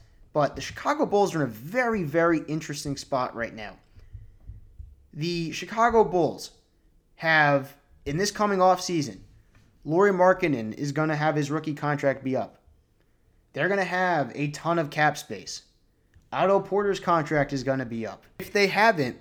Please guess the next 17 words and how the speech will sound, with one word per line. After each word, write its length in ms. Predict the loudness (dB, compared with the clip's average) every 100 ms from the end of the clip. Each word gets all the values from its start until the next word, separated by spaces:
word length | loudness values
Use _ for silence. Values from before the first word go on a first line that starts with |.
| _ -18
they 260 | -4 0
will 140 | 2 2
have 260 | 4 2
the 100 | 2
ability 640 | 2 4 2 2 0 -2 -12 -20 -20 -18
to 140 | -6 -6
trade 500 | -6 -4 2 4 4
Zach 300 | 6 4 4
LaVine 560 | -2 2 2 2 0 -6 _
still. 460 | -10 -8 -2 -4 -4 -14 -20
They'll 160 | -2 2
have 160 | 4 6
another 320 | 6 4 2
season 320 | 0 -2 0
of 120 | -2
Coby 300 | 2 2 4
White. 380 | 6 6 6 -2